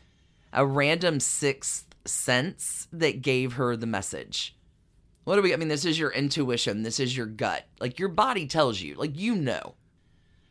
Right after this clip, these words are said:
Jane knows something. This is kind of a clever move. Put this one in your trashy bag of tricks, friends.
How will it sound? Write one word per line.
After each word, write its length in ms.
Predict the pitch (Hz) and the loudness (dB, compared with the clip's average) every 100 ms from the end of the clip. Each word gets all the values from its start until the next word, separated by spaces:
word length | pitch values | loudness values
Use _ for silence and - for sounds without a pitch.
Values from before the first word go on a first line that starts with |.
| - | -4
Jane 260 | 208 226 208 | 0 0 2
knows 220 | 165 139 | 2 2
something. 460 | 143 110 - 50 - - - - - | -2 -4 -8 -16 -20 -20 -20 -18 -10
This 160 | 147 | -6
is 100 | 170 | -4
kind 240 | - 208 175 | 2 4 4
of 60 | |
a 40 | 127 | 0
clever 380 | - 143 117 104 | 0 2 2 -2
move. 480 | 113 95 73 - - - | -2 -4 -8 -14 -20 -8
Put 180 | - 202 | -4 -2
this 200 | 180 - | -2 -2
one 100 | 151 | -2
in 120 | 139 | -2
your 260 | 131 117 104 _ _ _ _ - | 0 -2 -4 _ _ _ _ 0
trashy 400 | 165 135 - 139 | 4 6 4 2
bag 260 | 127 117 | 4 4
of 60 | 101 | 0
tricks, 400 | - 139 - - | 0 -2 -2 -6
friends. 460 | 110 107 101 - | -4 -4 -4 -10